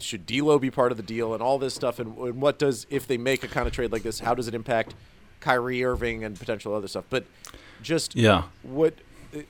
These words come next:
Speaker 1: just understanding, like, a basic amount of value that it would take to get Jimmy Butler. Where are you at?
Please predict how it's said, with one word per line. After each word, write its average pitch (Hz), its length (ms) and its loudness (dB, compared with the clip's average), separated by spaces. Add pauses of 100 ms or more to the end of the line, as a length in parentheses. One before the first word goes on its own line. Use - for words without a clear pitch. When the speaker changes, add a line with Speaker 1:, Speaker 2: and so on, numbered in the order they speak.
(160)
Speaker 1:
just 208 240 2
understanding, 180 500 2
like, 131 140 0
a 123 40 0
basic 139 460 0
amount 123 260 0
of 110 80 -4
value 117 400 4
that 104 120 0
it 101 80 -6
would 98 100 -8
take 113 200 -4
to - 60 -20
get 110 160 -2
Jimmy 107 200 -6
Butler. 95 420 -2 (540)
Where 117 120 -2
are 117 40 -2
you 101 160 -4
at? 82 100 -8